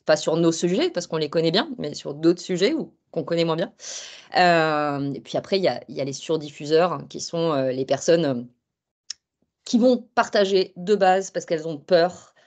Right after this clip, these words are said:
de louper une occasion d'informer leur, euh, leur communauté, leurs proches,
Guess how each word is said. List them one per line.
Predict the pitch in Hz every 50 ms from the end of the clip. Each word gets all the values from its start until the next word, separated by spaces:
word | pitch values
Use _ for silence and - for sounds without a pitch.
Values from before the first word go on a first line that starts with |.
| _ _ 160
de | 156 180
louper | 180 196 247 233 - 226 220
une | 214 185 180
occasion | 175 175 202 180 175 165 165 185 202
d'informer | 165 - 196 196 196 - 165 - 156 151 160 160 - _ -
leur, | 160 160 147 147
euh, | 147 139 135 131 131 131 131 127 131 127 120 120 120 120 110 110 92 60 69 82 - - - - _ -
leur | 131 -
communauté, | - 147 156 156 151 147 151 160
leurs | 151 127
proches, | - - - 147 160 - - -